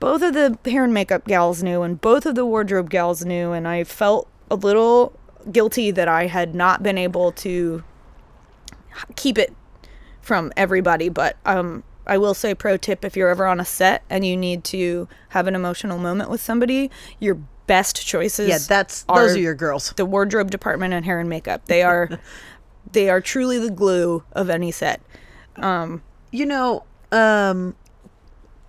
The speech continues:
Speaker 2: you were also mentioning this to me on Sunday about how, like, sometimes we have to just, sometimes we have to just trust in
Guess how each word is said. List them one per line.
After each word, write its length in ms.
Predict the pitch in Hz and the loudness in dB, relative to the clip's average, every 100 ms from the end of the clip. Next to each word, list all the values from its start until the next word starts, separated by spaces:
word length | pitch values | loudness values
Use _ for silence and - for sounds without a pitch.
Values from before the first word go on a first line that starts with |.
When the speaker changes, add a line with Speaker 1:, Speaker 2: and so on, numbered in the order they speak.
| - - - | -20 -20 -4
Speaker 2:
you 140 | 254 | 0
were 80 | 240 | 2
also 260 | - 208 208 | 2 0 -4
mentioning 400 | 185 165 175 165 | -6 -6 -8 -6
this 140 | 156 | -8
to 100 | - | -10
me 80 | 170 | -8
on 140 | 156 151 | -8 -8
Sunday 480 | 180 165 156 143 - - - - - - | -8 -4 -6 -6 -14 -14 -14 -14 -10 -4
about 320 | 190 180 - | 2 2 2
how, 420 | 180 170 165 156 - _ - - - _ - - _ - - - - - - - - _ _ _ - _ _ - - - | 0 0 0 -4 -12 _ -20 -20 -20 _ -20 -20 _ -20 -20 -20 -20 -20 -20 -20 -20 _ _ _ -20 _ _ -20 -20 -6
like, 160 | 208 - | -6 -4
sometimes 380 | 226 220 214 | -2 -2 -2
we 80 | 208 | -2
have 120 | 196 202 | -2 -2
to 100 | 185 | -6
just, 460 | 185 - - - - - - - - - - - - - - - - _ - - | -6 -8 -12 -16 -20 -20 -20 -20 -20 -20 -20 -20 -20 -20 -20 -20 -20 _ -20 -12
sometimes 400 | - 294 320 269 | -4 -2 -2 0
we 60 | 247 | -2
have 80 | 240 | -2
to 80 | |
just 280 | 202 208 - | -4 -6 -6
trust 760 | - 220 214 214 - - - 180 - - - - | -6 0 0 2 -2 -4 -8 -16 -18 -20 -20 -4
in 460 | 196 196 190 190 | 0 2 0 -2